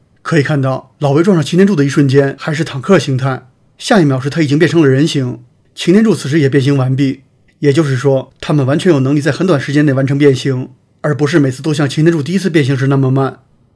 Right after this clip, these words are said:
老魏与擎天柱在地上翻滚中，当镜头掠过这棵树时，山姆从镜头中出现，看样子是擎天柱尽量用不那么激烈的方式把山姆放到了地面上。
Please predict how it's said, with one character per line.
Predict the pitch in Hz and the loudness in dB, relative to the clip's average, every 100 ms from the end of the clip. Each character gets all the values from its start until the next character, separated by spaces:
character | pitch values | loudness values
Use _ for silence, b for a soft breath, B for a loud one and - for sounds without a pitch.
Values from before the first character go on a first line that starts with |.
| _ | _
老 | 147 | -4
魏 | 135 147 | 0 2
与 | 156 | 2
擎 | 151 | 0
天 | 151 | 0
柱 | 156 | 0
在 | 151 | 0
地 | 143 | 0
上 | 143 | -2
翻 | 127 170 | 0 2
滚 | 143 123 | 2 0
中， | 131 135 - _ _ | 0 0 -6 _ _
当 | - 151 | -2 0
镜 | 165 | 0
头 | 135 | 2
掠 | 156 | 2
过 | 143 143 | 4 2
这 | |
棵 | 139 165 | 2 0
树 | 160 147 | 0 -2
时， | 127 127 - - | -2 -6 -8 -8
山 | - 160 | -2 0
姆 | 135 | 2
从 | 147 | 0
镜 | 180 | 2
头 | 135 | 2
中 | 139 143 | 2 0
出 | 143 | 0
现， | 135 143 - - _ _ _ | 0 0 0 -8 _ _ _
看 | - 156 | -6 -2
样 | 151 131 | -2 -2
子 | |
是 | 123 147 | -4 -6
擎 | 139 | -2
天 | 151 | 0
柱 | 151 | 0
尽 | 135 165 | 0 2
量 | 151 | 2
用 | 139 | 0
不 | 123 | 0
那 | 165 | 2
么 | 139 | 0
激 | 123 | 0
烈 | 190 | 0
的 | 131 | 0
方 | 123 135 | 0 -4
式 | 131 139 127 | -2 -2 -2
把 | 135 | -4
山 | 165 | 0
姆 | 147 | 0
放 | 131 147 | 0 0
到 | 139 | 0
了 | 127 | 0
地 | 175 | 2
面 | 170 | 2
上。 | 131 135 131 - | 2 -4 -8 -14